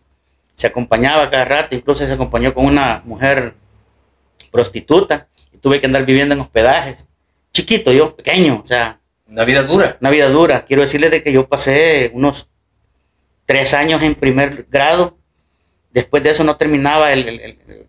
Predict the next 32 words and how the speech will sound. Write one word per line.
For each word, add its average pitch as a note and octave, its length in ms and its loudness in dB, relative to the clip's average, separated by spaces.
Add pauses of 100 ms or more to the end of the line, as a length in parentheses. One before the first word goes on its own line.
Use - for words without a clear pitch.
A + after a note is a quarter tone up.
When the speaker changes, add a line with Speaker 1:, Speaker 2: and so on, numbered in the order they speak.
Speaker 1:
quizás D3 260 -2
por - 160 0
la, B2 420 -2 (240)
la B2 140 -2
vida, F#3+ 300 2
quizás. F#3 460 -2 (460)
Otros D#3 280 0
tres D3 160 -2
años D#3+ 200 -2
en D#3 100 -2
otro C#3+ 200 -2
lado D3+ 220 2
en D3+ 80 -4
primero, C#3 520 0
otros C#3 240 -2
tres D3 140 -2
años D3 260 -4
en F3+ 80 2
otro E3+ 220 2
<laughs> D3 40 -2
lugar D#3+ 200 2
en D3+ 180 -4
primero. E3 600 -2 (440)
Y C3+ 100 0
así C#3 160 0
su-, D#3 440 2
sucesivamente. C3 1000 -2 (680)
Él C3+ 260 2
me C3+ 160 2
llevó A#2+ 260 4
a C3+ 40 4
Guatemala C3 760 -2